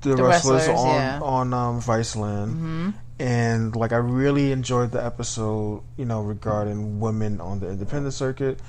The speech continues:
Speaker 1: Maya Yim's story was, was really, you know, it, it was really touching. Um, some of the,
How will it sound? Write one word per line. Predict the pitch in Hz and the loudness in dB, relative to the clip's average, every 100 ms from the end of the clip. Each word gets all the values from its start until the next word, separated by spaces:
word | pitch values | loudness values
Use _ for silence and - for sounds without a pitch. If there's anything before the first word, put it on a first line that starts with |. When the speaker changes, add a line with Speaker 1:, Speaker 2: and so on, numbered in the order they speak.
| - - - - | -12 -12 -12 -8
Speaker 1:
Maya | 120 117 113 113 | -2 2 2 2
Yim's | 110 123 131 | 2 0 0
story | - 131 127 123 | 0 2 2 2
was, | 113 113 110 110 117 | 0 0 -2 -2 -4
was | 107 104 | -4 -4
really, | 101 104 107 104 104 101 95 - | -4 -4 -2 -4 -4 -6 -8 -8
you | - | -4
know, | 113 101 95 95 - - - - - - - | -2 -2 -4 -6 -10 -14 -14 -14 -14 -14 -6
it, | 120 - - | -6 -6 -10
it | 220 214 | -4 2
was | 202 190 | 2 6
really | 202 190 165 | 6 4 0
touching. | - 160 165 185 185 196 196 - - - - - - - - - - | 2 2 2 0 0 -2 -4 -8 -14 -14 -14 -16 -16 -16 -14 -8 2
Um, | 139 131 127 | 4 4 0
some | 120 160 151 | 0 0 0
of | 143 | 0
the, | 135 135 131 127 123 120 | 2 4 6 6 4 0